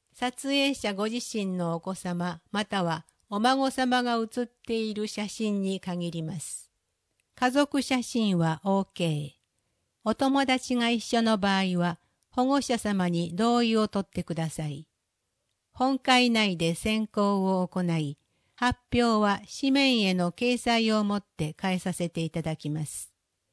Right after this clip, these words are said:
くすっとする写真、うるっとくる写真、思わず癒される写真などなど、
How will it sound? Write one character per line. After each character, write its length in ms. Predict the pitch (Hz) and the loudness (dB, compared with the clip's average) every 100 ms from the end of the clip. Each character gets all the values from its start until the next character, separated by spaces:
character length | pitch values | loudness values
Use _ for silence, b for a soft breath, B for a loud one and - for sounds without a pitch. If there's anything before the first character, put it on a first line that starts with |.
| _ _ _ _ _ _ | _ _ _ _ _ _
く 120 | - 214 | -6 -4
す 120 | 277 | -4
っ 60 | |
と 240 | - - 202 | -4 -4 -6
す 180 | - 175 | -4 -4
る 120 | 175 | -4
写 200 | - 170 | -4 -6
真、 380 | - 170 165 165 _ _ _ _ - | -4 -4 -4 -8 _ _ _ _ -4
う 100 | 233 | -2
る 80 | 277 | -2
っ 60 | |
と 260 | 269 - 208 | -4 -4 -4
く 160 | - 180 | -2 -4
る 120 | 175 | -4
写 220 | - 160 | -4 -6
真、 380 | - 175 165 160 _ _ _ _ _ - | -2 -2 -2 -6 _ _ _ _ _ 0
思 260 | 226 269 | 2 4
わ 140 | 262 233 | 4 2
ず 260 | 180 175 | -2 -4
癒 240 | 185 226 226 | 0 0 0
さ 200 | - 214 | -2 -2
れ 100 | 202 | -2
る 140 | 202 | -2
写 180 | - 202 | -2 -4
真 460 | - 185 170 175 - _ | -2 -2 -2 -6 -12 _
な 160 | 208 202 | -2 0
ど 120 | 202 | 2
な 160 | 170 151 | 0 0
ど、 200 | 151 | -4